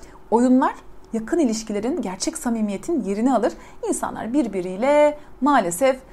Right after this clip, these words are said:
başı sonu belli oyunlar oynuyorlar. Aslında en baştan sonu belli. En baştan diyor ki, "Ne çektim ben? Mağdurum. İşte şimdi seni yakaladım.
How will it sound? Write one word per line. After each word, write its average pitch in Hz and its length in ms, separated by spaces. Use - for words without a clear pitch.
başı 285 260
sonu 190 340
belli 269 500
oyunlar 240 380
oynuyorlar. 175 400
Aslında 226 600
en 349 280
baştan 247 380
sonu 233 360
belli. 202 420
En 381 220
baştan 277 400
diyor 320 160
ki, 269 200
"Ne 302 120
çektim 214 420
ben? 214 220
Mağdurum. 247 600
İşte - 220
şimdi 294 240
seni 240 180
yakaladım. 220 560